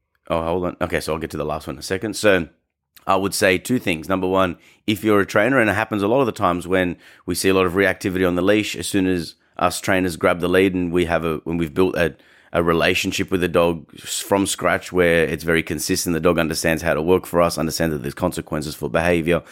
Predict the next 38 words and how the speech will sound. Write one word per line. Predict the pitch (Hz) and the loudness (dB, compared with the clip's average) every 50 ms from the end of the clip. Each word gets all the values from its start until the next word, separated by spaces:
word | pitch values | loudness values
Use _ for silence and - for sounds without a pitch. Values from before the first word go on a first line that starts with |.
| - - - - - | -20 -20 -20 -14 -4
and | - 80 | 0 0
he | 90 - | 2 2
starts | - 90 82 82 - | 2 2 0 2 0
to | - | -2
understand | 85 80 82 80 - - 80 80 82 | -2 0 -2 -2 -2 -2 -2 -2 0
how | 90 85 | -2 -2
to | 85 85 | -2 -2
be | 71 80 | -4 -4
more | 82 80 78 76 | -4 -4 -6 -2
focused | - - 113 139 147 - 131 - - | 0 2 2 2 2 0 -2 0 0
on | 95 85 | 2 2
us, | 80 78 80 - - _ - - - - - - | 2 0 -2 -6 -10 _ -20 -20 -20 -18 -8 -6
is | 101 95 | -2 0
that | 92 95 90 82 - - | 2 2 2 2 -2 -4
'cause | - 131 123 | -2 0 2
we've | 113 98 - | 2 2 4
started | - 104 101 92 92 | 4 4 4 4 4
at | 90 85 82 | 2 0 2
zero, | 87 127 151 131 98 90 92 90 - _ _ _ _ _ | 4 4 6 6 6 6 4 2 -2 _ _ _ _ _
the | 92 92 | -2 2
dog | 85 95 95 95 92 | 4 4 4 4 2
is | 90 - | -2 -2
gonna | - 90 87 85 | -2 -2 0 0
have | 85 85 78 | 0 -2 -2
a | 82 | -4
different | 78 87 82 - 82 69 | -6 -6 -6 -6 -6 -6
relationship | 76 80 80 87 98 90 - 90 80 85 - - | -4 -2 0 0 0 0 -2 -8 -12 -12 -12 -12
with | - 69 | -12 -12
us. | 57 62 71 - - _ _ _ _ | -12 -14 -16 -18 -20 _ _ _ _
However, | - 87 87 90 90 87 85 80 85 | -2 0 2 2 2 0 2 0 -2
with | 85 82 82 85 - - - _ _ _ _ _ _ _ - | 0 0 0 -2 -2 -6 -14 _ _ _ _ _ _ _ -6
a | 73 | -2
novice | 85 90 87 80 87 87 - | 0 0 0 0 -2 -6 -2
dog | - 107 110 113 101 - | 2 2 2 2 2 2
owner | 95 98 95 92 92 92 | 2 4 4 4 2 2
who | 87 92 87 85 85 | 2 0 0 0 2
has | 82 82 85 82 78 71 - _ _ _ _ _ _ _ _ _ _ - | 2 2 0 0 -2 -8 -14 _ _ _ _ _ _ _ _ _ _ -4
obviously | - 92 85 85 82 80 85 85 82 71 71 | -4 -2 -2 -2 -4 -4 -4 -4 -4 -6 -10